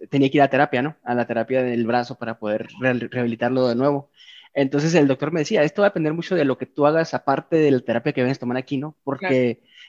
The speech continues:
Speaker 1: eh, el movimiento que tú haces, pues, va a hacer que se arregle esto, ¿no?". Entonces me dice, Hay, hay una persona que trae el mismo problema que tú,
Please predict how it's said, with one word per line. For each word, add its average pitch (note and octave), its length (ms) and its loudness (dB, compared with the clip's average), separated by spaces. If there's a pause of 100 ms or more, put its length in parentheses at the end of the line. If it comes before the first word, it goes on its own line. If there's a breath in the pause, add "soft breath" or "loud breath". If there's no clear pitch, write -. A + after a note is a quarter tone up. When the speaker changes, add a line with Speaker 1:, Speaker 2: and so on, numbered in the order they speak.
Speaker 1:
eh, B2+ 360 4 (800)
el C#3+ 120 2
movimiento C3+ 380 4
que C#3+ 100 -6
tú D#3+ 120 2
haces, F3+ 220 0
pues, B2+ 120 -4
va B2 60 -2
a - 20 -4
hacer C3 240 -4
que C#3+ 100 -4
se B2 140 0
arregle C3 440 2
esto, B2 220 -4
¿no?". D3 200 -6 (140)
Entonces D#3 200 2
me D#3 80 8
dice, D#3 260 4
Hay, C3+ 200 2
hay D3 220 2
una E3+ 180 2
persona D#3 340 -4
que D3+ 160 0
trae C3+ 180 2
el E3 60 6
mismo F3+ 160 2
problema D#3+ 280 -2
que D#3+ 100 -4
tú, - 260 -8